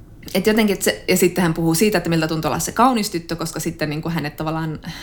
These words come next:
kreditoitiin aina, että jos joku kuunteli Gloria Steinemia tai antoi hänen kirjoittaa jotain tai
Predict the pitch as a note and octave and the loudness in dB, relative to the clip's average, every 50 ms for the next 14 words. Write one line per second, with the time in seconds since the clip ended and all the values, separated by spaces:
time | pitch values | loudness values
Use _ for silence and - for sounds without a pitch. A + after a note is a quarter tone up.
0 | - - - - - - - F3+ E3 E3 D#3+ D#3 D#3 D#3 D3+ D#3 D3+ D3+ D3+ D3 | -16 -18 -20 -20 -18 -6 -2 0 2 2 2 2 0 0 0 0 -2 -2 -2 -2
1 | D3 D3+ - - - D3 C#3+ - - - D#3+ E3 E3 - - E3+ E3+ E3 E3 E3 | -4 -6 -6 -6 -6 -6 -6 -6 -6 -6 -4 -2 -2 0 2 2 2 2 0 -2
2 | D#3 - - E3+ E3+ E3+ E3 D#3+ D3 D3 C#3+ D#3 D#3 - - - - - - - | -2 2 2 2 2 2 2 2 0 0 0 -2 -4 -8 -14 -20 -20 -20 -20 -20
3 | - - - - F3 E3 E3 E3 D3 D#3+ - - D#3 D3+ D3+ D#3 D3+ C#3 C#3 D3 | -20 -14 -4 -2 0 2 2 2 0 0 0 2 2 2 2 2 0 -2 -2 -2
4 | D3+ D3 D3 - D3+ D#3+ D#3 D#3 E3 D#3+ D#3+ E3 F#3 G3+ G3+ G3+ G3+ - E3 D#3+ | -2 -2 -2 -2 -2 -2 -2 -2 -2 -4 -2 0 2 2 2 2 2 0 0 0
5 | D#3+ D#3+ D#3 D#3+ D#3 D#3 D#3 D#3+ - - - - - - - - - - - - | 0 0 0 -2 -2 -2 -2 -4 -8 -10 -16 -18 -18 -18 -18 -20 -20 -12 -6 -6
6 | D#3+ | -4